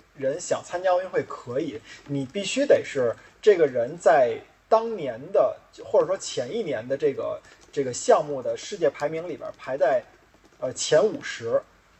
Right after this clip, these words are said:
如果要是说这个，呃，玩的人特别少呢，那你就，或者说玩的人特别多，你这前五十可能不那么，不那么客观，那就你必须得在这个总排行榜的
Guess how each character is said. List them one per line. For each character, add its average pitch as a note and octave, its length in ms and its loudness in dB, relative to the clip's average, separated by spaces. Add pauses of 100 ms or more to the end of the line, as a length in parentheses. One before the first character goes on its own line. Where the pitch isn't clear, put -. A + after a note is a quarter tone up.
(440)
如 E3+ 180 2
果 B3 140 6
要 C3 160 2
是 C#3+ 100 2
说 G3+ 140 2
这 F#3+ 180 0
个， C3+ 140 0 (260)
呃， C3 300 0
玩 C3 180 4
的 G#3+ 80 6
人 F#3+ 100 2
特 - 120 -8
别 F3+ 140 0
少 B2+ 340 -4
呢， A#2+ 160 -12
那 E3+ 120 2
你 C#3+ 100 -8 (100)
就， - 80 -10
或 - 160 2
者 D#3+ 60 6
说 F#3 100 2
玩 D#3 180 6
的 F3+ 60 2
人 G3+ 100 -2
特 - 140 0
别 D#3 100 2
多， G3 300 4
你 B2 120 -6
这 A#2+ 60 -12
前 D3+ 240 2
五 F#3+ 160 -2
十 D3+ 200 0
可 D3+ 100 -8
能 B2 160 -10
不 C3+ 180 -10
那 F3+ 80 0
么， C3 240 2 (360)
不 C#3+ 100 -2
那 F#3+ 80 0
么 F#3+ 100 -2
客 - 240 6
观， A#2+ 240 -2 (260)
那 F#3 120 6
就 D#3 140 6
你 B2 100 -8
必 D#3+ 140 -10
须 G#3+ 140 2
得 D3 120 4
在 D3+ 160 6
这 D#3 100 0
个 C3 140 2 (100)
总 C3 240 0
排 D3 180 2
行 F#3+ 160 0
榜 D#3 200 2
的 - 60 -14